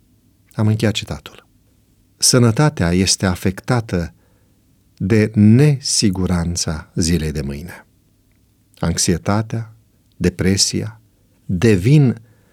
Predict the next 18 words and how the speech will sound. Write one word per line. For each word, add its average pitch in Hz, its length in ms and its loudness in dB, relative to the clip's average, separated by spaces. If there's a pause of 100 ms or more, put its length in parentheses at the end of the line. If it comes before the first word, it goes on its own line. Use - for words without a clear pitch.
(140)
din 107 360 4
ce - 340 2 (200)
în 117 260 4
ce 160 300 2
mai 110 320 4
mult 107 540 2
motive, 101 760 0 (480)
ascunse 98 640 0
de 82 120 -4
multe 92 320 0
ori, 95 300 -6 (280)
pentru 120 280 2
care 123 480 2 (380)
se - 200 0
deschid 113 640 0
ușile 98 440 0
cabinetelor 92 680 0
medicale. 80 680 -8